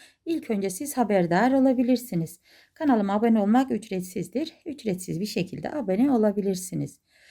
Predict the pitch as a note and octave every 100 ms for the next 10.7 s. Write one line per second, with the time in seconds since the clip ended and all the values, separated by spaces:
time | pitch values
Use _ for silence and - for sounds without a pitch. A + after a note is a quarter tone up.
0 | - - _ _ D4 D4 D4+ D4 E4 E4
1 | C#4+ B3 G3+ F#3 G#3 A3+ B3 D#4+ C#4+ G3+
2 | F#3 C#4+ - - _ E4 C#4 G#3+ F#3+ F3
3 | E3+ G3 F#3 G#3+ A3+ C4 C#4+ C#4 C4+ C4+
4 | C4+ D4 - _ _ _ _ _ - G#3
5 | F#3 F3+ A#3+ D#4+ A#3+ G3 F3+ F3+ F3+ F3+
6 | F#3+ C4+ C4 C4+ C4+ C#4 C#4 C4 C#4+ D4
7 | _ _ D4+ D#4 A#3 F3 E3+ D#3 - C4+
8 | C4 C4+ C4+ C4 C4+ B3+ B3+ C4+ C4 C4
9 | C#4 C#4 D4 _ _ _ _ _ - B3+
10 | G#3 F#3 F#3 F#3 C4 C#4